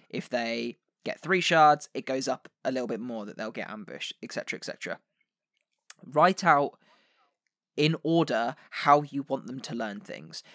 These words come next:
So do you want them to find a second shard, or do you want them to get information first? Order that out and, and write those up as plot keys. How are they gonna learn these things?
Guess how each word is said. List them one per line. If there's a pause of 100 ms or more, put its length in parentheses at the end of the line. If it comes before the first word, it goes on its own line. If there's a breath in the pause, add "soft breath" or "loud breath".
So
do
you
want
them
to
find
a
second
shard, (100)
or
do
you
want
them
to
get
information
first? (360 soft breath)
Order
that
out (440 soft breath)
and, (180)
and
write
those
up
as
plot
keys.
How
are
they
gonna
learn
these
things?